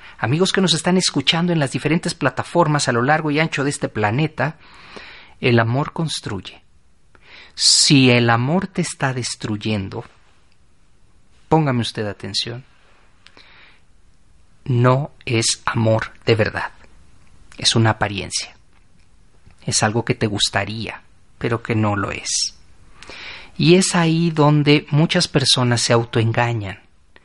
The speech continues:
y dicen, "No, es que sí, mi pareja me ama, sí, mi, mi novio, mi novia, eh, me quiere mucho, mi esposo, mi esposa me adora". Mentira, te estás autoengañando. Ya no sientes esa compañía, ya no hay esa comunicación,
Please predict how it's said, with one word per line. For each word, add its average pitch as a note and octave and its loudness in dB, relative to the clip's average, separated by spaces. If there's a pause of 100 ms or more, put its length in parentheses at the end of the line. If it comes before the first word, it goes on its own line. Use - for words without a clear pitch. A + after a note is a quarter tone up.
(380)
y C3 -2
dicen, D3 0
"No, E3+ 4
es E3 0
que F3+ -2
sí, E3 -2
mi C#3 0
pareja D3 -4
me C3+ -4
ama, B2+ -2
sí, C#3+ -4
mi, C3+ -2
mi B2+ 0
novio, D3+ 2
mi C#3 2
novia, C#3+ 0 (380)
eh, - -6
me C3+ 2
quiere D3 4
mucho, C#3 2
mi C3 2
esposo, C#3+ 2
mi C#3+ 4
esposa C#3 2
me C3+ 2
adora". B2+ 0 (280)
Mentira, B2+ -2
te - -4
estás - -4 (100)
autoengañando. B2 -4 (2250)
Ya C#3 0
no C#3 4
sientes C3 0
esa A2+ 0
compañía, G#2 -4
ya C#3+ 0
no C#3 0
hay C3+ 0
esa - -6
comunicación, A2+ -2